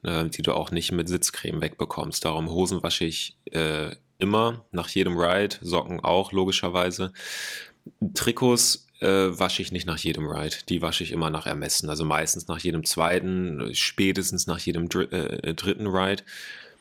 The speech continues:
Ja, und, ähm, dann halt, ich klopp halt alles bei vierzig Grad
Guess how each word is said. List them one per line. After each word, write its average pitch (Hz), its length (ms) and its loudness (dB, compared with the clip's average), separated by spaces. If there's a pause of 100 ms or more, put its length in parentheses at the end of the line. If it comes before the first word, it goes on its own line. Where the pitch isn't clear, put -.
(380)
Ja, - 420 -6
und, 76 480 -2
ähm, 73 440 -4 (260)
dann 76 180 -4
halt, - 160 0
ich - 220 -6 (240)
klopp - 240 -4
halt - 140 -4
alles - 240 -2
bei 82 120 -2
vierzig - 380 -6
Grad - 480 -6